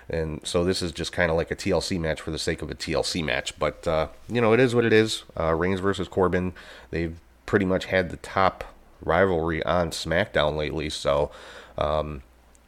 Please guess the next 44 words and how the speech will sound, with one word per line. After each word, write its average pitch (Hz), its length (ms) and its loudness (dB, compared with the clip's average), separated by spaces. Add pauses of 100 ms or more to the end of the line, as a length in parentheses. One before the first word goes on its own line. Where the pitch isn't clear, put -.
(140)
I - 40 0
mean, 95 140 0
it - 40 -4
should 120 160 2
be 82 100 0
a 78 40 -2
decent 78 340 -4
match. 90 240 4
I'm 78 140 -4
not, 80 320 2
uh, 71 140 0
taking 82 320 -2
anything 78 280 -4
away 78 180 0
from 76 200 -10
that. 82 180 -2
I'm 76 300 -8
just - 400 -8
saying, 85 240 0
you 78 80 -6
know, 78 180 -2
the 73 340 -2
T - 160 -6
L 82 80 0
C - 180 -6
match 80 360 -2
just - 240 -4
for 78 400 -4
the 71 80 -6
sake 85 300 -4
of 73 100 -6
it 76 160 -4 (640)
doesn't, 78 400 -4
uh, 76 140 -4
doesn't 131 280 2
make 85 160 0
a - 60 -12
whole 87 440 2 (200)
lot 80 220 2
of - 40 -8
sense 76 340 -4
to 78 100 -8
me, 71 180 -4
but, 78 380 0